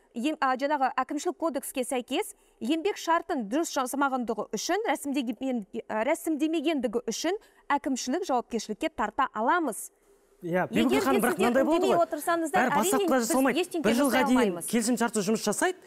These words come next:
Speaker 2: бірақтан соңында айлығын ала алмай жұмыстан шығып кеткен кезде бір конфликт болады ғой бәрібір. Соңында айлығын ала алмай жүреді.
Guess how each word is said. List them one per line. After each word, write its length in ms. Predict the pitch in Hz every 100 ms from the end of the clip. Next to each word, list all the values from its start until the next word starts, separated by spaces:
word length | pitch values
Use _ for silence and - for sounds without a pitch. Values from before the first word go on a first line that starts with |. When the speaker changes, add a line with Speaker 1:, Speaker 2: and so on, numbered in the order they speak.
| - - -
Speaker 2:
бірақтан 380 | 185 - 262 202 - - -
соңында 520 | 311 311 277 247 240 170 180
айлығын 260 | 226 220
ала 160 | 175 202 220
алмай 160 | 233
жұмыстан 320 | 202 202 214 -
шығып 120 | -
кеткен 240 | 208 214 196
кезде 240 | 196 196
бір 80 | 185
конфликт 440 | - 233 269 -
болады 240 | 240 294 294
ғой 80 | 196
бәрібір. 280 | 180 156 127 - -
Соңында 380 | - 220 247 -
айлығын 240 | 180 208 214
ала 140 | 202
алмай 160 | 208 196
жүреді. 220 | 175 160